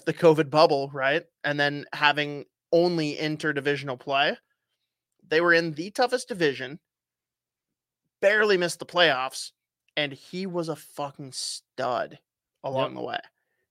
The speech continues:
Speaker 1: There's a lot of talent there. And again, I don't know that you want him coming in as your starter, but if you either have Fleury or Talbot as the starter, this is a guy that I'm willing to bring in on a one or two year deal as the backup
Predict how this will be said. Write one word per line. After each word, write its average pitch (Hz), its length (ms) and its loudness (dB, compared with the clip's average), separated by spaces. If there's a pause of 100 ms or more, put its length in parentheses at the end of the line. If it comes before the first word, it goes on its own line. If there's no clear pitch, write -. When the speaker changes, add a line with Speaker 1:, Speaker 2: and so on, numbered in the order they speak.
Speaker 1:
There's 175 180 2
a 190 60 2
lot 143 320 0
of - 120 -2
talent 139 420 -6
there. 190 200 4
And 165 80 2
again, 147 320 2 (340)
I 165 120 4
don't 226 160 0
know 190 100 2
that 175 160 -8
you 165 60 -6
want 156 240 0
him 160 120 -4
coming 156 280 -4
in 147 100 -6
as 139 100 -10
your 127 100 -12
starter, 147 540 -4 (100)
but 139 100 -2
if 139 120 -4
you 180 100 -10
either 196 180 -4
have 156 340 0
Fleury 139 640 -4
or 139 240 -4
Talbot 165 420 -2
as 131 100 -4
the 123 120 -12
starter, 156 480 -4 (500)
this 190 220 2
is 160 60 -2
a 156 60 0
guy 156 220 4
that 143 120 -2
I'm 135 120 -6
willing 147 260 -2
to 135 60 -6
bring 139 360 -6
in 170 320 2
on 143 180 0
a 143 60 0
one 143 200 0
or 139 100 -2
two 147 200 -4
year 131 200 -6
deal 139 480 0
as 127 220 -6
the 120 60 -18
backup 147 560 0